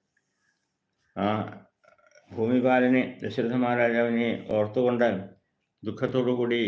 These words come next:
ഭൂമിയിലേക്ക് ബോധം കെട്ട് വീണ, ആ, ശത്രുഘ്നനെയും ഭരതനെയും മറ്റുള്ള മന്ത്രിമാരെല്ലാവരും വന്ന് എഴുന്നേൽപ്പിച്ചു. വല്ലാതെ ദുഃഖത്തിന് അടിമപ്പെട്ടിരുന്നു ശത്രുഘ്നനും. രണ്ടുപേരും അതെ,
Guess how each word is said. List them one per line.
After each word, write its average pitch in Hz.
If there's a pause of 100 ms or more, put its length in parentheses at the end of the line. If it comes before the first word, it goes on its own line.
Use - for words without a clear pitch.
(140)
ഭൂമിയിലേക്ക് 117 (640)
ബോധം 110
കെട്ട് 120
വീണ, 113 (1400)
ആ, 101 (180)
ശത്രുഘ്നനെയും 113
ഭരതനെയും 107 (1160)
മറ്റുള്ള 104 (520)
മന്ത്രിമാരെല്ലാവരും 104
വന്ന് 101
എഴുന്നേൽപ്പിച്ചു. 104 (1000)
വല്ലാതെ 113
ദുഃഖത്തിന് 127 (280)
അടിമപ്പെട്ടിരുന്നു 120 (160)
ശത്രുഘ്നനും. 113
രണ്ടുപേരും 123
അതെ, 123